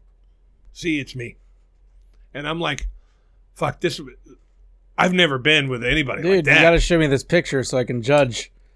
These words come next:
Speaker 1: Oh, well, don't put it on the camera.
Speaker 2: No, why would I do that?
Speaker 1: Um, but the whole point is, um, I'm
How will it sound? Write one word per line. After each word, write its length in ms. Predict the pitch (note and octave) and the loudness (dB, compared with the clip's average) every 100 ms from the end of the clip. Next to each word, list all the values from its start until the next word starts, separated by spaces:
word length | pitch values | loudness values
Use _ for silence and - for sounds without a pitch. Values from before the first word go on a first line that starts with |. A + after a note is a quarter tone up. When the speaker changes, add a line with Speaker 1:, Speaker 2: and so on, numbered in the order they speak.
| _ _ - | _ _ -2
Speaker 1:
Oh, 80 | |
well, 140 | D3 C#3 | 0 2
don't 180 | D#3+ D#3+ | 0 2
put 120 | D#3 | 0
it 60 | |
on 120 | C3 A2 | 0 -4
the 60 | |
camera. 340 | - A#2+ G2+ F#3+ | -6 -8 -4 -4
Speaker 2:
No, 160 | B3+ | -2
why 260 | A#2 C3 E3+ | -2 -2 -2
would 140 | F#3 | 0
I 60 | E3+ | -2
do 160 | E3 | -4
that? 200 | C#3+ A#2 | -6 0
Speaker 1:
Um, 280 | D#3 D3 C#3 - - | 2 2 0 -10 -14
but 120 | D3 | -2
the 100 | D#3+ | 0
whole 200 | F3 G#3 | 2 2
point 300 | - G#3 F3 | 4 2 2
is, 340 | C3+ C3+ - - _ - | 0 -4 -8 -18 _ -4
um, 440 | C3 B2 A#2 A2 - _ _ _ _ _ _ _ _ _ _ _ _ _ - | -2 -2 -4 -12 -20 _ _ _ _ _ _ _ _ _ _ _ _ _ -2
I'm 260 | F3 G#3+ | -2 -2